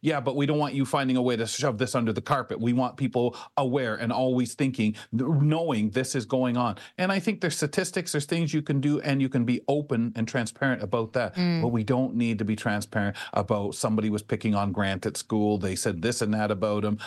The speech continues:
Speaker 1: and, you know, Grant came and reported it. Good for Grant. "Oh, no, we're gonna get that Grant guy. We're gonna get him." We don't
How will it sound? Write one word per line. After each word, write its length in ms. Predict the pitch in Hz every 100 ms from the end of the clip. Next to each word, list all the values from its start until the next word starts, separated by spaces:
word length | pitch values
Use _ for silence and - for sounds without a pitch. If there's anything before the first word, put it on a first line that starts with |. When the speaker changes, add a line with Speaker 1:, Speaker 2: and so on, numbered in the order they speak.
| - -
Speaker 1:
and, 440 | 113 107 104 101
you 140 | 143
know, 120 | 110 107
Grant 400 | 92 107 110 -
came 300 | 113 110 107
and 100 | 110
reported 460 | 107 127 113 101
it. 120 | 87
Good 220 | - 151 143
for 160 | 135
Grant. 320 | 110 127 101 -
"Oh, 240 | 254 320 311
no, 180 | 254 254
we're 180 | 277 320
gonna 200 | 302 254
get 240 | 277 269
that 200 | 214 202
Grant 320 | 156 226 226
guy. 360 | - 151 147 139
We're 140 | 196 262
gonna 180 | 311
get 180 | 302 311
him." 120 | 214 - -
We 160 | 147 151
don't 300 | 151 139